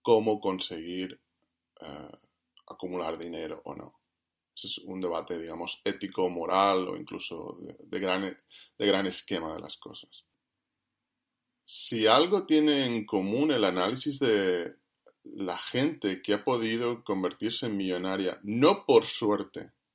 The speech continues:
o no por herencia, son, eh,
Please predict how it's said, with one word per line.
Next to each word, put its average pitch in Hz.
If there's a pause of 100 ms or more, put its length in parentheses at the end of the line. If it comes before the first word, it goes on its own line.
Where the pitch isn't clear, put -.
(580)
o 113
no 120
por 107
herencia, 110 (2000)
son, 151 (380)
eh, 67